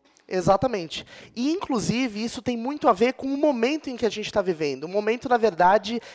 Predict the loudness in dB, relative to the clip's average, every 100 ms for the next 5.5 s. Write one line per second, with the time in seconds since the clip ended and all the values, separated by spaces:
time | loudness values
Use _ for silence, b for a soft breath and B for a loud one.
0 | B -4 -4 0 -2 0 2 4 4 6
1 | 4 4 -6 -6 -2 -2 -2 -2 -2 -2
2 | -6 B B B -2 0 -2 0 0 0
3 | -2 0 -2 0 0 0 -4 -6 -8 -8
4 | -12 -6 -4 -4 -4 -6 -6 -6 -10 -8
5 | -6 -8 -8 -10 -12